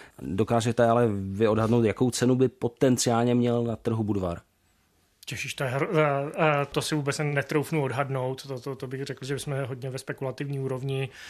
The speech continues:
Speaker 2: Tam bychom samozřejmě, eh, ta, ta cena by se odvíjela od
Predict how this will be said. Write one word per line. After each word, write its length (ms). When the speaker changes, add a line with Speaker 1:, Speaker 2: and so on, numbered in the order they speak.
Speaker 2:
Tam 180
bychom 240
samozřejmě, 580
eh, 380
ta, 140
ta 180
cena 280
by 100
se 120
odvíjela 580
od 360